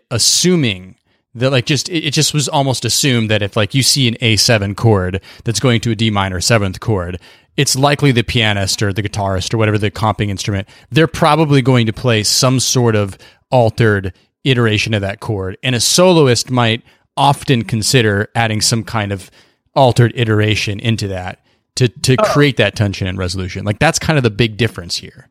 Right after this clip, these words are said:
Speaker 2: Hundred percent. And yeah, it's, it's assumed, it's always an option, and it's also, like, um, it's also an option in both directions. So, like, it might not say A seven altered,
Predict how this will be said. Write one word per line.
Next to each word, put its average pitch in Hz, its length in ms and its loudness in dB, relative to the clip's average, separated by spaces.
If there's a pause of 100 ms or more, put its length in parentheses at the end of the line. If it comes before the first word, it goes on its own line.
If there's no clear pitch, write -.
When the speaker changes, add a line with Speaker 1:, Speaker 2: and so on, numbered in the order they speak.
(800)
Speaker 2:
Hundred 156 640 0
percent. 127 480 -4 (480)
And 180 480 2 (380)
yeah, 185 260 0
it's, 175 320 -6
it's 175 300 -4
assumed, 220 680 2 (540)
it's 185 200 -2 (100)
always 196 500 6 (140)
an 151 260 0
option, 208 560 0 (260)
and 156 400 0 (100)
it's 202 160 2
also, 220 360 4
like, 139 560 -2
um, 127 540 -4 (840)
it's 180 140 2
also 247 260 4
an 175 80 2
option 175 300 0
in 143 100 -2
both 156 240 -2
directions. 135 600 -4
So, 151 220 2
like, 143 420 0 (340)
it 175 100 -2
might 190 220 0
not 175 220 0
say 165 340 0
A 156 180 -2
seven 143 320 -2
altered, 143 520 0